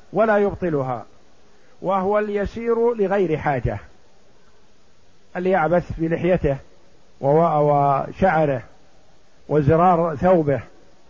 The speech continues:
ونحو ذلك مثلًا، هذا عبث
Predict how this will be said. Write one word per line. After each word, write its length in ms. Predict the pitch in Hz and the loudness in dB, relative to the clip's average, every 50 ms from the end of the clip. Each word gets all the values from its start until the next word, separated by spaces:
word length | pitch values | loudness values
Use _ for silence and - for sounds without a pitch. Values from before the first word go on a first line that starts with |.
| - - - - - - - | -20 -20 -20 -20 -20 -6 -2
ونحو 360 | - 185 185 175 - 160 160 | 0 0 0 0 2 2 2
ذلك 400 | 160 170 175 165 151 135 123 - - - - - - - - - - - - - - - - - | 4 4 2 2 0 0 -4 -6 -10 -14 -20 -20 -20 -20 -20 -20 -20 -20 -20 -20 -20 -20 -14 -10
مثلًا، 380 | 190 180 147 160 147 147 156 170 - - | -8 -4 -2 0 0 0 -2 -2 -6 -8
هذا 260 | 170 214 220 202 196 | -6 -6 -4 -4 -2
عبث 340 | 175 185 190 165 160 175 | -2 -2 -2 0 -2 -2